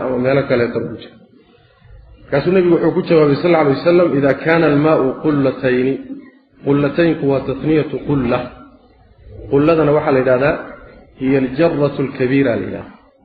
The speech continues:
Aljarratu alkabiira waa ashuunka weyn. Ashuun weyn oo min alfakhaar, oo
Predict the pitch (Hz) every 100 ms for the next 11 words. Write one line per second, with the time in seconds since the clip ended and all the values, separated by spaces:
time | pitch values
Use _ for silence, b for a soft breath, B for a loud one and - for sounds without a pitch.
0 | _ _ _ _ _ - 113 110 143 131
1 | - 113 117 120 117 120 123 131 156 147
2 | - 120 143 101 - - - - 113 -
3 | 160 139 147 170 160 131 151 165 131 135
4 | - 135 - - - - _ _ _ _
5 | _ _ 123 131